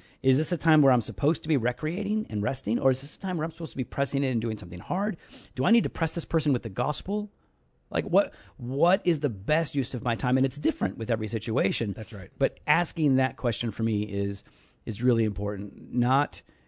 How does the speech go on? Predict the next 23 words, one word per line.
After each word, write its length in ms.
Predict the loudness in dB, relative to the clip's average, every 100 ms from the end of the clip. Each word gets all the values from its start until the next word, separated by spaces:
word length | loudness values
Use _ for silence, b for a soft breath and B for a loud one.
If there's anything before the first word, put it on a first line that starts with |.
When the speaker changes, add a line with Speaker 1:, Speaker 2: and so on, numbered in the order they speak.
| b -2
Speaker 1:
you 60 | 0
know, 60 |
the 80 | 2
days 280 | 4 4 4
are 60 | 0
evil, 460 | 0 2 4 2
time 300 | 0 0 2
is 80 | 2
short, 460 | 2 4 6 4 0 _
our 100 | -2
lives 220 | 2 2
can 100 | 0
be 80 | -4
cut 200 | -2 -2
down 160 | 0 -2
quickly. 500 | 0 -2 0 0 -2 b b b
Um, 220 | -4 -4
God 160 | 0 0
has 60 | 0
not 120 | -2
promised 300 | 0 0 0
us 80 | -4
tomorrow. 360 | -2 0 0